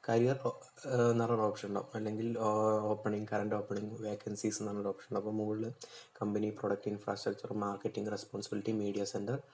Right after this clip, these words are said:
ഏഹ്, ടെൻഡേഴ്സ്, ഓ-, ഏഹ്, current openings, മറ്റേ കരിയേഴ്സ് എന്നകത്ത്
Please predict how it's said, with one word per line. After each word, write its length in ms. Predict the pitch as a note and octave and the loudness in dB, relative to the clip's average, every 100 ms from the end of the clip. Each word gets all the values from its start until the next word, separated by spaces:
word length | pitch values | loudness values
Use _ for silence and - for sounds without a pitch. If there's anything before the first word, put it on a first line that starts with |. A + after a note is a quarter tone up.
| - - - - | -20 -20 -12 -2
ഏഹ്, 220 | G#2+ G#2 G#2 G#2+ | 0 0 0 0
ടെൻഡേഴ്സ്, 480 | G#2+ G#2 G2+ - B2+ A#2+ | 4 4 2 0 0 4
ഓ-, 100 | A2+ A#2 | 6 6
ഏഹ്, 220 | A2+ A2 A2 - | 6 4 0 -2
current 240 | A2+ G#2+ G2+ | 0 0 -2
openings, 360 | G#2 G2 - | -2 -4 -4
മറ്റേ 160 | A#2 A2 - | -6 -6 -4
കരിയേഴ്സ് 340 | A2 A2+ A2 - | 0 0 0 -2
എന്നകത്ത് 320 | A2 G#2 - | -2 -2 -6